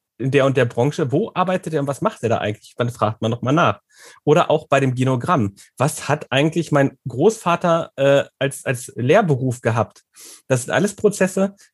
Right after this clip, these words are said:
ähm, wenn man sich da intensiv mit auseinandersetzen möchte, dann braucht man die Zeit aus. Und ich bin auch sehr froh, dass ich mir die Zeit genommen habe, weil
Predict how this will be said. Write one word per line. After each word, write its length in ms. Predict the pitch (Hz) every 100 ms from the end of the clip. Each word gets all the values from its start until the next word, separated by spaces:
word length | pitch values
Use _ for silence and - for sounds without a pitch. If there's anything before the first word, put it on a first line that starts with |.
| _ -
ähm, 240 | 147 143
wenn 160 | 139 160
man 120 | 190
sich 120 | 170
da 80 | 151
intensiv 460 | 208 214 202 208 202
mit 100 | -
auseinandersetzen 800 | 170 175 170 214 131 113 - 104
möchte, 240 | 104 -
dann 160 | 123 123
braucht 260 | 135 190
man 140 | 165 131
die 80 | 117
Zeit 300 | - 104 98
aus. 140 | 101
Und 80 | 139
ich 60 | 151
bin 120 | 156
auch 100 | 147
sehr 260 | - 151 214
froh, 260 | - 175
dass 140 | 180 -
ich 100 | -
mir 60 |
die 100 | 151
Zeit 220 | - 131 -
genommen 380 | 123 147 156
habe, 260 | 117 101 104
weil 440 | 110 113 151 233